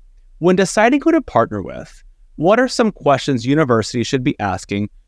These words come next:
to ensure that the infrastructure is in place to support students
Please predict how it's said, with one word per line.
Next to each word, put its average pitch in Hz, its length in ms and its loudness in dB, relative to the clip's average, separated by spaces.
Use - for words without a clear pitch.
to 180 160 2
ensure 175 320 4
that 156 140 0
the 147 120 -2
infrastructure 151 720 0
is 117 140 0
in 131 100 2
place 98 300 -2
to 117 80 -2
support 123 480 -2
students 151 500 0